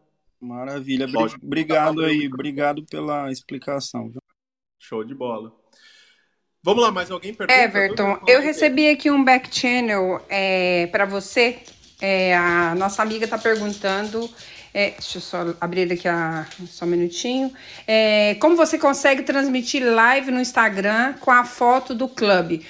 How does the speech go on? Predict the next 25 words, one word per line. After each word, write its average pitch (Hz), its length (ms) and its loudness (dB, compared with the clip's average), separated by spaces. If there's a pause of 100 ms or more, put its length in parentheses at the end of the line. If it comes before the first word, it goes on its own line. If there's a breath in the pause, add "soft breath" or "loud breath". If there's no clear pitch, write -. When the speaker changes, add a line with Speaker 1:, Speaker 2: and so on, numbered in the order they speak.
Speaker 3:
Futuramente 240 680 2
queria 254 320 0
fazer 254 420 2
isso. 170 480 -6 (800 loud breath)
É, 180 500 4
uma 180 100 2
pergunta 214 460 2
tá 233 140 2
vindo 226 260 0
da 214 380 4
Ivandra 220 720 2
Feitosa, 208 560 0
que 208 100 -6
tá 208 140 2
na 208 100 2
audiência. 185 720 2
Ela 185 160 0
já 202 180 2
viu 208 260 0
a 208 120 4
Escola 208 320 2
de 208 80 -2
Moderadores 208 640 2
fazer 214 400 0
isso 208 420 -8